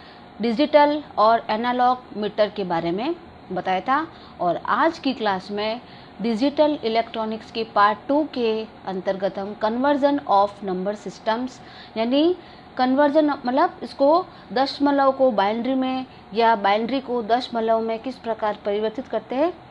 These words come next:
इसके बारे में देखेंगे। तो आज की क्लास स्टार्ट करते हैं। conversion of number system, सबसे पहला है इसमें conversion के अंदर decimal to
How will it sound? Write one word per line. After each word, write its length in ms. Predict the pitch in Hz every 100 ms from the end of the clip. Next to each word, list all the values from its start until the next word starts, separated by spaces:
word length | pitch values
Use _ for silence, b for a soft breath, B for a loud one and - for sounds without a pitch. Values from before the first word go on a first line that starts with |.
| - -
इसके 220 | 202 214
बारे 240 | 175 156 165
में 200 | 208 359 - - -
देखेंगे। 520 | 190 180 165 147 123 143 B B - 277
तो 240 | 320 381 - -
आज 200 | 185 175
की 120 | 214
क्लास 420 | 190 202 302 330 - 185
स्टार्ट 340 | - 214 214
करते 240 | 214 -
हैं। 240 | 262 302 330 B B B -
conversion 540 | 240 269 330 320 349 339
of 280 | 220 220 214
number 380 | 202 190 208 320 - -
system, 440 | - 220 - 170 143 - B B B -
सबसे 280 | 311 - 381
पहला 260 | 302 233 220
है 220 | 220 220
इसमें 500 | 240 - 240 247 285
conversion 520 | 233 220 226 226 226 220
के 80 |
अंदर 300 | 220 220 277 277
decimal 480 | 226 240 311 285 262 254
to 160 | 302